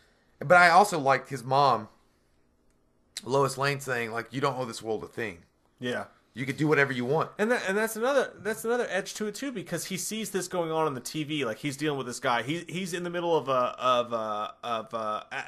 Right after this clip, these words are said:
Speaker 1: alpha male thing with this guy, like a, a straight up fight with this
Speaker 2: Yeah.
Speaker 1: guy. But you can't even do that without turning into the kitchen and seeing a kid that's in danger. Now you gotta stop. You gotta
Speaker 2: So,
Speaker 1: fly halfway
Speaker 2: I, I
Speaker 1: across the world, and, and, and, and then you're just trying to save a little girl.
Speaker 2: But I guess this
Speaker 1: But you
Speaker 2: Superman's,
Speaker 1: land,
Speaker 2: this Superman's
Speaker 1: and
Speaker 2: too dark.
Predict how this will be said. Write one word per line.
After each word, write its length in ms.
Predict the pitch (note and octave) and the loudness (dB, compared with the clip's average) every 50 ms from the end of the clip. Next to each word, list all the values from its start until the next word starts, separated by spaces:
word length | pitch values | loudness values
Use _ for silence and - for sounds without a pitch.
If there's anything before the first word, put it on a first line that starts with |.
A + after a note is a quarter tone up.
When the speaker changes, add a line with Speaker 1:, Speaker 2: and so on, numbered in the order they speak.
| C3+ C3+ B2+ | -6 -4 0
Speaker 1:
alpha 280 | C#3+ D3 D#3 D3+ - D3+ | 2 4 2 2 0 -2
male 240 | D3 D3+ D3+ D3+ C#3+ | 0 2 2 2 2
thing 280 | C#3+ D3 D3 C#3 C3 | 2 0 0 0 -2
with 80 | B2+ B2 | -4 -8
this 120 | B2+ - | -8 -6
guy, 280 | - C#3 C3 B2 A2+ A2 | -4 -2 0 0 0 -2
like 160 | A2+ A2+ - | -4 -6 -6
a, 80 | B2 A#2+ F2 E2+ | -6 -4 -4 -4
a 60 | B2 | -4
straight 240 | - - E3 D#3 C#3+ | -4 -2 0 0 0
up 100 | C3 - | 0 0
fight 140 | - C#3+ C3+ G#2+ | -2 -2 -2 -2
with 80 | - | -2
this 80 | G#2+ G#2+ | -2 0
Speaker 2:
Yeah. 40 | - | 2
Speaker 1:
guy. 300 | D3+ D3 C#3 B2 A2+ - - - - - _ | 4 4 4 2 0 -4 -10 -18 -20 -10 _
But 120 | - E3+ F3 | -2 -2 0
you 120 | G3 A#3 | -2 -2
can't 200 | - - A#3 G#3+ | -2 0 2 2
even 180 | F#3+ D#3 D3 C#3 | 2 0 -4 -6
do 140 | D3 D3 C3 | -6 -4 0
that 300 | D3+ E3 E3+ D3 B2+ C3 | 2 4 4 4 2 0
without 260 | C3 C3+ B2+ A#2+ - | 0 -2 -2 -2 -2
turning 360 | - E3+ E3+ F3 E3 D3+ D3+ C#3 | 0 2 2 2 2 0 -4 -6
into 240 | A2 D3 C#3 C#3+ | -8 -8 -8 -8
the 80 | C3 C3+ | -8 -6
kitchen 320 | - D#3+ D#3 D3+ - C#3 | -6 -6 -6 -4 -6 -6
and 120 | B2+ B2 A#2+ | -6 -6 -6
seeing 380 | - - D#3 D3 C#3+ C#3 B2+ - - | -6 -4 -4 -2 -2 -4 -4 -6 -10
a 40 | |
kid 240 | - - - D#3 D3+ B2+ | -10 -4 -2 -2 -2 -2
that's 140 | B2+ - C3 | -4 -8 -10
in 100 | B2+ A#2+ | -8 -4
danger. 480 | B2 C3 C#3+ C#3 A2 A#2 G#2+ G#2 G2+ - - - - - - _ | -4 -4 -4 -4 -6 -8 -10 -10 -12 -14 -18 -20 -20 -20 -20 _
Now 140 | - D3 E3+ | 2 4 4
you 100 | F3+ F#3+ | 4 4
gotta 200 | F3+ F3 D#3 C3 | 4 2 2 0
stop. 300 | - - D#3 C3+ C#3 C#3 C3 | 2 2 4 4 4 4 2
You 40 | B2 | 0
gotta 200 | B2+ A#2+ A#2+ F3+ | 0 2 4 6
Speaker 2:
So, 60 | F3 | 8
Speaker 1:
fly 160 | D#3 D#3+ D#3+ | 10 10 10
halfway 260 | D3+ D#3+ D#3+ D3+ D3+ D#3 D#3+ | 10 8 6 8 8 6 6
Speaker 2:
I, 20 | |
I 40 | D3 | 6
Speaker 1:
across 220 | D#3 E3 D#3 - - | 6 6 6 4 2
the 80 | D3+ C3+ | 0 0
world, 400 | C#3 F#3+ G#3+ G3+ F3+ F3 F3 - | 2 4 4 4 4 2 0 0
and, 220 | D3+ D#3+ E3 E3+ - | 0 0 2 0 0
and, 240 | F3 E3+ E3+ E3+ - - | -2 -2 -2 -4 -4 -4
and, 220 | D#3 D#3 D#3 D3 - - | -4 -2 -2 -4 -6 -6
and 160 | D#3 D#3 D#3+ E3+ | -6 -2 0 0
then 220 | F#3 F#3+ F3 - - - - - _ - | 0 -2 -4 -8 -14 -20 -20 -20 _ -6
you're 140 | E3 G#3 B3 | -2 -2 0
just 160 | A#3 C4 A#3+ | 0 -2 -2
trying 200 | - A3+ G3+ F3+ | 0 2 2 2
to 60 | D#3 C#3+ | 2 0
save 220 | - G3 F#3 E3+ | 0 0 0 0
a 40 | E3 | 0
little 180 | D#3+ C#3+ B2+ | -2 -2 -2
girl. 220 | A#2 D#3+ A3 G#3+ D3 | 0 2 2 2 6
Speaker 2:
But 80 | C#3+ D#3+ | 6 6
I 40 | E3+ | 8
guess 180 | F3 G3+ F#3+ G3 | 8 6 4 4
this 160 | G3 - - | 0 0 4
Speaker 1:
But 100 | F#3+ F#3 F3 | 4 6 8
you 100 | D#3+ D#3+ | 8 8
Speaker 2:
Superman's, 100 | D3+ E3+ | 8 8
Speaker 1:
land, 400 | G#3 B3 C#4 B3+ A3 G#3+ A3 - | 8 8 8 6 4 2 0 -4
Speaker 2:
this 140 | A#3 - | -6 -4
Superman's 280 | - G3 E3 D#3 C#3+ F3 | -2 -2 0 2 4 4
Speaker 1:
and 80 | F3 E3 | 4 4
Speaker 2:
too 60 | C#3+ | 4
dark. 360 | - C3 B2+ A#2 A2 G#2 - | 4 6 6 6 6 4 0